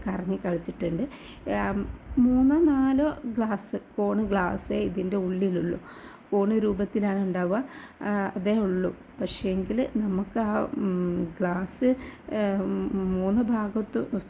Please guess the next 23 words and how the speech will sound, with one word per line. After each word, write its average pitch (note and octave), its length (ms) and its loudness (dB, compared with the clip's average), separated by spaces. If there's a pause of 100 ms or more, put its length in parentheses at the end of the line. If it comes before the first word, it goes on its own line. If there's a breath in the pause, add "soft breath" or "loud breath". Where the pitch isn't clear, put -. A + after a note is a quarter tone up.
(120)
ഉം, F#3+ 120 0 (200)
ഫുള്ളായിട്ട് A#3 640 2
ഗ്ലാസ് G#3 480 -2
ഉള്ളതുകൊണ്ട് G#3+ 520 -2 (420 loud breath)
ഏത് G3 360 4
ഭാഗത്താണ് G#3 880 0
ഡോറ് F#3+ 460 0
എന്നുള്ളത് G3 540 0
നമുക്ക് F3+ 360 -2
മനസ്സിലാക്കാൻ G3 800 -2 (460 loud breath)
എനിക്ക് A#3+ 420 2
പറ്റിയിട്ടില്ല. F#3 640 -4 (380 loud breath)
ഏ, F#3+ 100 -2 (240)
പറ്റിയവർ A#3 560 2 (200)
ഇവിടെ G3+ 440 0
പോയിട്ട്, G#3 600 0 (340 loud breath)
ഏ, G3 120 0 (360)
എളുപ്പത്തിൽ F#3+ 600 2 (220)
അതിൻ്റെ G3 400 2
ഉള്ളിൽ G3+ 220 2
നിന്ന്, G3 240 0 (140)
ഏ, - 160 -4 (380)
കേ-, F#3+ 180 0